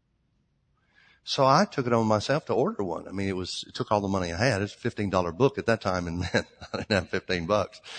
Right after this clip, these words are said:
But I scraped up some money and got a hold of one of these books. And man, I was so proud to have this. And I started reading through this thing,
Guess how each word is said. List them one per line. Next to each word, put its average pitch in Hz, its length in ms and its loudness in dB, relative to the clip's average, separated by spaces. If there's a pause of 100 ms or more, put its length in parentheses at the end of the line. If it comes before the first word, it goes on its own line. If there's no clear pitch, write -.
(300)
But 110 120 6
I 143 100 10
scraped 139 340 4
up 123 120 4
some 107 140 -4
money 123 200 4
and 98 100 0
got 110 160 6
a 107 60 2
hold 104 140 0
of 95 60 -4
one 95 120 0
of 87 60 -2
these 87 140 -4
books. - 400 -6 (640)
And 82 240 -6
man, 101 360 4
I 92 80 0
was 80 100 -10
so 110 140 -8
proud 101 280 -4
to 87 60 -8
have 82 240 -10
this. - 280 -16 (720)
And 104 140 0
I 139 100 4
started 131 280 0
reading 117 240 0
through 120 140 0
this 101 220 -2
thing, 92 360 -6